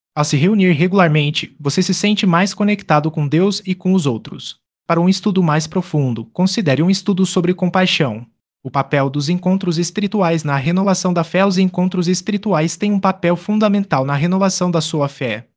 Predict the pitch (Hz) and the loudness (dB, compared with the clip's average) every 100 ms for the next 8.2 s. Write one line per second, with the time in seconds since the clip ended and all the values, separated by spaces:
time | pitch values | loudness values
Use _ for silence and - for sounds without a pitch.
0 | _ _ - 175 156 170 - 185 185 185 | _ _ 0 2 2 0 2 4 4 4
1 | 208 196 - 185 175 170 135 170 175 143 | 2 2 2 2 2 2 4 4 4 2
2 | 135 156 175 156 151 156 156 165 165 160 | 2 2 4 2 2 0 0 -2 0 0
3 | 156 135 104 - - _ _ _ 156 185 | 2 2 0 -4 -16 _ _ _ 2 4
4 | 208 208 196 - 139 170 165 170 165 190 | 4 2 2 2 2 4 4 2 2 0
5 | 156 156 160 - - 202 208 208 185 156 | 0 0 -2 -4 0 2 4 4 2 2
6 | 190 180 170 180 165 165 165 170 156 175 | 2 2 2 2 2 2 2 2 4 4
7 | 151 190 202 185 147 156 - 131 - 147 | 4 2 4 4 4 2 -2 -4 0 0
8 | 107 - | 0 -4